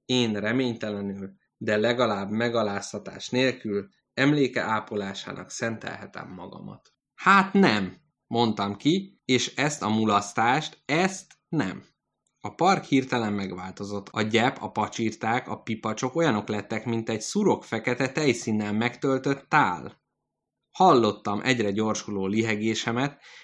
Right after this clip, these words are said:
egy állatot hallottam, mely szorosan mögöttem koslat, szigorúan, véresen. A kórház folyosóin olyan mulatságosan korcsolyáztam, mint egy rajzfilmfigura. Szándéktalan diadalommal,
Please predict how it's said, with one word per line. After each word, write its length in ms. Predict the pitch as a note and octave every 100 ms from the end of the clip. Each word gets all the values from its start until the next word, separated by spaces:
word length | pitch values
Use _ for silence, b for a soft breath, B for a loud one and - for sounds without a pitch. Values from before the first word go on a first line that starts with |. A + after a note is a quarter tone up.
| B
egy 220 | A2 G#2+
állatot 560 | - D3+ C3 G#2+ G#2+ G2+
hallottam, 640 | - G2+ G2+ G2 - G2+ A2+
mely 180 | G#2
szorosan 600 | G2 - F3 D#3 - G#2+
mögöttem 580 | G#2 A2 A#2+ A#2+ B2+ B2+
koslat, 480 | C3 C#3 - F#2+ F#2+
szigorúan, 880 | - B2 A#2+ A#2+ A#2+ B2 B2+ D3 D#3+
véresen. 880 | C3+ A#2+ G2+ G2+ - G2+ G2 G2 - _ _ _ _
A 140 | -
kórház 440 | - G#3+ E3+ G2 -
folyosóin 540 | A#2 A2 A2+ B2+ A#2+
olyan 320 | - F3+ C3+
mulatságosan 920 | A2 A2 G2+ - G2+ G2 G2+ - G#2
korcsolyáztam, 920 | - A2 G2 G#2+ G2+ F#2+ - A#2 C3 D3 B B
mint 180 | - B2
egy 120 | D3+
rajzfilmfigura. 1120 | E3+ E3+ A2 - G#2+ G#2 G2+ G#2 G2 G2 - _
Szándéktalan 840 | - D#3 D#3 D#3 A#2+ - A2 G2+ G#2
diadalommal, 880 | G#2 G2+ G#2 G#2 G#2 G2+ G#2 B2+